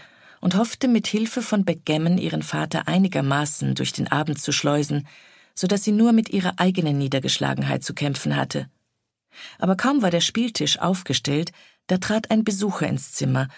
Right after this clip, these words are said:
und machte diese Mühe überflüssig. Mister Knightley, ein Mann von Charakter, etwa sieben oder achtunddreißig Jahre alt, war nicht nur ein sehr alter und enger Freund der Familie, sondern ihr als älterer Bruder von Isabellas Mann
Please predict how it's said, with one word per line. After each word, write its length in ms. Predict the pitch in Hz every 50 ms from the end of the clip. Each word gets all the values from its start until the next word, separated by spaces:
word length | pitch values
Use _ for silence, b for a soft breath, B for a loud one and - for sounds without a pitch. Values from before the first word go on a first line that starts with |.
| B B B B
und 200 | _ 196 185 185
machte 340 | 175 165 151 147 - - 175
diese 240 | 165 170 160 - 165
Mühe 260 | 165 156 151 165 180
überflüssig. 880 | 190 185 160 139 135 135 - - 117 113 - - - - - - - _ _ _ _ _ _ _ _ _ _ _ _ _ _ _ _
Mister 340 | - 190 202 196 - - 226
Knightley, 640 | 214 202 180 143 131 - - - - 120 - - - _ _ _ _ _ _ _ _ _ _ _ _
ein 180 | - 160 156 147
Mann 200 | 143 143 139 131
von 240 | 131 - 131 143 143
Charakter, 580 | - 160 156 165 165 156 - - 135 127 - b b b b b b b _ B B B B B
etwa 260 | - 180 175 - 180
sieben 340 | 170 165 190 214 196 202 180
oder 340 | - 147 147 143 139 - -
achtunddreißig 680 | - 127 - - - 147 139 135 139 135 - 147 143 -
Jahre 320 | 156 151 160 160 170 -
alt, 260 | - 147 151 147 151 B B B B B B B B B B
war 160 | - 170 175
nicht 220 | 196 220 220 -
nur 100 | - 190
ein 140 | - 165 160
sehr 220 | 156 165 156 - -
alter 400 | 156 196 214 208 - 143 131 -
und 280 | 131 131 135 - -
enger 280 | - 165 175 185 151 127
Freund 340 | - - - 156 160 151 151
der 80 | 139
Familie, 580 | 127 - 143 143 147 147 143 143 143 151 165 170 B B B B B B B B -
sondern 440 | - - 170 175 170 170 165 -
ihr 240 | 143 151 160 156 117
als 200 | 113 147 143 -
älterer 420 | - 170 185 190 - 160 135 135 135
Bruder 400 | 135 156 175 190 196 151 139 135
von 260 | - - 139 135 131
Isabellas 640 | - 135 135 143 143 135 147 147 147 139 135 - -
Mann 380 | 143 165 160 151 139 135 131